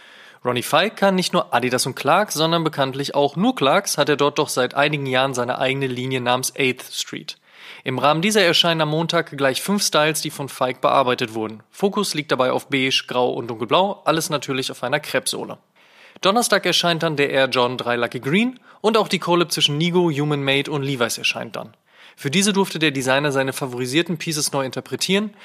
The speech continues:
Das gibt Streifen auf Hose und Jacke und ein wenig neu in alt. As a concept, the future is in the past means looking at the past to create for the future.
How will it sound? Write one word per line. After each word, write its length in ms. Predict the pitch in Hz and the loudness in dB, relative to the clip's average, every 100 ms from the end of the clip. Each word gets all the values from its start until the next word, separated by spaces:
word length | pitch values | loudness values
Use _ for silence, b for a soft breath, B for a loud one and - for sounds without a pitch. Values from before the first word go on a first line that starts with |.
| B | B
Das 220 | 160 143 | -4 -4
gibt 160 | 135 - | -4 -6
Streifen 380 | - 127 123 131 | -2 0 0 -2
auf 120 | 123 | -2
Hose 240 | 160 170 | 0 0
und 100 | 147 | 0
Jacke 260 | 127 175 190 | 0 0 0
und 240 | 156 151 | -2 -4
ein 260 | - 139 123 | -4 -4 -2
wenig 220 | 127 131 | -2 -2
neu 200 | 127 123 | -2 -2
in 240 | 127 143 139 | -2 -4 0
alt. 320 | 113 104 - _ b b b b b | 0 -2 -10 _ b b b b b
As 140 | - | -2
a 80 | 156 | -2
concept, 640 | 151 180 208 - 208 202 - | 0 2 2 2 0 0 -4
the 100 | 139 | -8
future 460 | 139 - 196 - 180 | -6 -4 -4 0 0
is 140 | 160 | 0
in 80 | 151 | -2
the 60 | 147 | -4
past 440 | - 147 165 - | -2 0 -2 -4
means 320 | 151 151 156 - | -4 -2 -4 -2
looking 360 | 160 190 196 | 0 0 0
at 100 | 151 - | -2 -4
the 60 | |
past 400 | - 135 135 - | -4 0 0 0
to 60 | 135 | -6
create 360 | - 131 123 | -4 -2 -2
for 120 | - 143 | -2 -6
the 80 | |
future. 440 | 139 190 190 - | -2 -2 0 -2